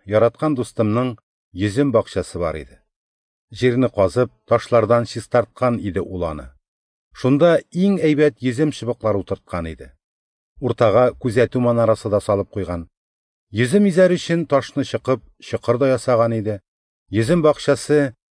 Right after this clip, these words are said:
әйбәт җимеш бирер дип көткән иде. Тик җимеше әче булып чыкты.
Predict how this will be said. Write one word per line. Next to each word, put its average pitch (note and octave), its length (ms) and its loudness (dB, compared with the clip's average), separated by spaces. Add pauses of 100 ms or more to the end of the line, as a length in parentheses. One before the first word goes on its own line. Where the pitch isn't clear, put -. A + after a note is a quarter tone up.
(340)
әйбәт C#3+ 400 2
җимеш C#3 400 -2
бирер B2+ 320 -2
дип A2+ 240 -6
көткән A2 400 -4
иде. E2+ 220 -8 (500)
Тик C#3+ 240 0
җимеше B2 680 -2 (340)
әче A2 320 0
булып E2+ 240 -8
чыкты. - 380 -20